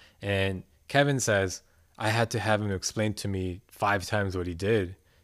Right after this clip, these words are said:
because it sounds like something I do every day here." So he openly admitted that he is embezzling money,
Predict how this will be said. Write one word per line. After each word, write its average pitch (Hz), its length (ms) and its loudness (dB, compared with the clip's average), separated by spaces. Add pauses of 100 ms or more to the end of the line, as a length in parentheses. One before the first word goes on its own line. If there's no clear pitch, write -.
because 98 300 0
it 87 80 -6
sounds 101 320 2
like 92 240 0
something 95 280 -4
I 92 60 -2
do 92 140 -2
every 87 180 -4
day 92 200 0
here." 82 240 -10 (680)
So 113 100 -4
he 123 160 4
openly 139 720 4
admitted 110 500 2
that 92 140 -4
he 101 360 -2
is 98 140 -8
embezzling 95 540 -4 (400)
money, 95 400 -2